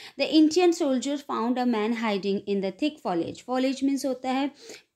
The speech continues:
जो पेड़ रहते हैं, उनकी पत्तियों के पीछे, मतलब, अ, एक थिक फॉलिएज था, पेड़ों का घना हुआ पत्तियों का एक एरिया था, उसके पीछे एक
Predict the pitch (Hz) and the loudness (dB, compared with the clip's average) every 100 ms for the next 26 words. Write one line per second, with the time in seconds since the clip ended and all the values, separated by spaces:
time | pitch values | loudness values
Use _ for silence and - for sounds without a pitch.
0 | _ - 226 240 247 233 233 262 277 269 | _ -8 -2 2 2 2 4 4 4 2
1 | 240 247 254 240 262 220 - 226 233 240 | 0 0 -2 -2 -4 -6 -6 -8 -6 -6
2 | 233 208 226 220 220 233 208 214 180 180 | -6 -4 -2 -4 -4 -6 -4 -4 -2 0
3 | 175 - - 220 - - 311 311 294 226 | -2 -6 -8 -8 -6 0 0 0 -2 2
4 | 226 226 233 233 240 - - - - 240 | 2 0 -2 -4 -4 -10 -20 -18 -2 2
5 | 226 240 240 214 220 226 233 233 226 208 | 2 2 -2 0 0 2 0 0 -2 -6
6 | - 233 226 226 214 220 226 220 170 202 | -4 -4 -2 -2 0 -2 -2 -4 0 2
7 | 202 226 226 240 226 220 233 - 214 208 | 2 2 2 0 -2 -4 -8 -10 -10 -6
8 | 226 220 - 247 | -4 -4 -4 -6